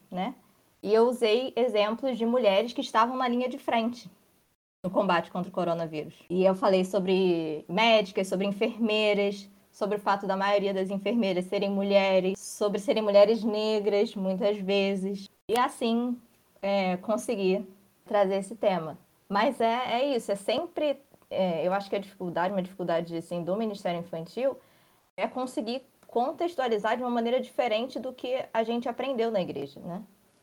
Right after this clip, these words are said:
Porque, além de contar histórias não contadas, é não reproduzir esse discurso que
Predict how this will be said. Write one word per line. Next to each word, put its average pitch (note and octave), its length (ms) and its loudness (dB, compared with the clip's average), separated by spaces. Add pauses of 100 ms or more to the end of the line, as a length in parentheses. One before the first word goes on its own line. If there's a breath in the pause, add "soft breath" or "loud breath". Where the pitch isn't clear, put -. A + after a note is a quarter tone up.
(380)
Porque, F3+ 540 -2
além F#3+ 260 0
de A#3+ 100 -8
contar B3 340 -2
histórias E3 420 -2
não E3+ 160 -4
contadas, E3 920 -6 (600)
é E3+ 80 -4
não G3+ 140 0
reproduzir B3 680 0
esse D4 200 -4
discurso A3+ 720 -6
que B3+ 440 -6